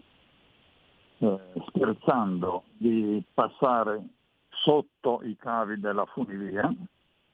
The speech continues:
e scherzando hanno fatto, non mi ricordo se ventidue morti.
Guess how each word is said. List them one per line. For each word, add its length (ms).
e 280
scherzando 800
hanno 280
fatto, 540
non 260
mi 140
ricordo 1000
se 520
ventidue 680
morti. 560